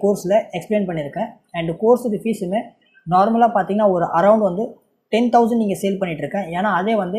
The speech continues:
இப்ப ரம்ஜான் ஆஃபருங்கிறதால இங்க டிஸ்கவுண்ட் பிரைஸ்ல ரொம்ப கம்மியா வெறும் just சிக்ஸ் தௌசண்ட்ங்கிற பிரைஸ்ல தான் இங்க நான் சேல் பண்றேன். இந்த ஆஃபருமே இங்க ரொம்ப அதிகமான டைம்க்கெல்லாம் இருக்காது, வெறும் just இங்க லிமிட்டடான டைம்க்கு மட்டும்தான் இந்த ஆஃபருமே இருக்கும். இந்த கோர்ஸ்ல நீங்க ஜாயின் பண்றது மூலியமா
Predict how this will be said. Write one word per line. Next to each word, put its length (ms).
இப்ப 180
ரம்ஜான் 380
ஆஃபருங்கிறதால 540
இங்க 140
டிஸ்கவுண்ட் 360
பிரைஸ்ல 260
ரொம்ப 320
கம்மியா 360
வெறும் 240
just 200
சிக்ஸ் 280
தௌசண்ட்ங்கிற 420
பிரைஸ்ல 360
தான் 120
இங்க 180
நான் 140
சேல் 220
பண்றேன். 380
இந்த 120
ஆஃபருமே 400
இங்க 220
ரொம்ப 160
அதிகமான 320
டைம்க்கெல்லாம் 340
இருக்காது, 240
வெறும் 240
just 240
இங்க 180
லிமிட்டடான 600
டைம்க்கு 260
மட்டும்தான் 340
இந்த 180
ஆஃபருமே 440
இருக்கும். 360
இந்த 100
கோர்ஸ்ல 400
நீங்க 160
ஜாயின் 240
பண்றது 320
மூலியமா 320